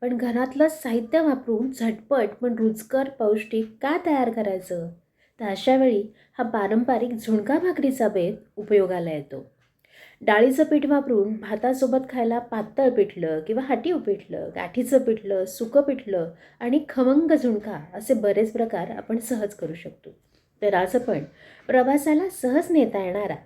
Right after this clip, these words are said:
एक दोन दिवस टिकणारा आणि महत्त्वाचं म्हणजे झटपट होणारा खमंग झुणका तयार करणार आहोत. पारंपरिक झुणका तयार करण्याची आजी पणजीची पद्धत आणि परफेक्ट झुणका तयार करण्यासाठीच्या टिप्स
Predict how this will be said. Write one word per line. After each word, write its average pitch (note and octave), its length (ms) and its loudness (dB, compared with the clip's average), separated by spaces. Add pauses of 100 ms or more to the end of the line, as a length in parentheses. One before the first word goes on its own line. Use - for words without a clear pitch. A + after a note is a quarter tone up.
(440)
एक D4 280 2
दोन F4+ 200 2
दिवस B3+ 400 2
टिकणारा G#3+ 500 0 (300)
आणि A3 100 0
महत्त्वाचं A3+ 600 2
म्हणजे C4 260 2
झटपट A3+ 580 -4 (140)
होणारा G#3+ 380 0 (480)
खमंग D4+ 420 4
झुणका B3 480 2 (280)
तयार F3+ 240 -4
करणार C#3+ 360 -8
आहोत. D3+ 260 -10 (760)
पारंपरिक A3+ 600 4
झुणका A3 460 0
तयार A3 260 -2
करण्याची A3 600 0 (160)
आजी G3 300 -6
पणजीची C4 480 2
पद्धत F3 440 -2 (420)
आणि C#4 160 -4
परफेक्ट C#4 580 -2
झुणका C4 460 4
तयार A3 220 -2
करण्यासाठीच्या A3+ 760 -4
टिप्स - 440 -2